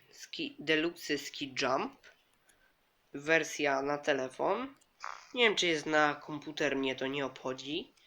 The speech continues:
Ale dzisiaj chcę wam przetestować, em, ile, ile dzisiaj byśmy przetestowali skoczni.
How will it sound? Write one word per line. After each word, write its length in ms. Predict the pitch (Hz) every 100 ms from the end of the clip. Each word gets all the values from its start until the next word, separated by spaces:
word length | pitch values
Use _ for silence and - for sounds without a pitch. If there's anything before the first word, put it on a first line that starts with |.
| - - 64 - _ _ _
Ale 300 | - 151 156 -
dzisiaj 400 | 160 180 196 185
chcę 360 | 180 - - 170
wam 240 | 160 156
przetestować, 1300 | 151 - - 190 190 202 196 - - 160 143 147 - - - - - -
em, 1040 | - 139 135 127 131 131 135 135 135 139 _ -
ile, 500 | 196 254 240 220 - _ - -
ile 220 | - 240
dzisiaj 340 | 233 226 220 208
byśmy 400 | 196 - - 170
przetestowali 880 | - 170 - 156 - 147 151 143 139
skoczni. 760 | - - 127 - - - -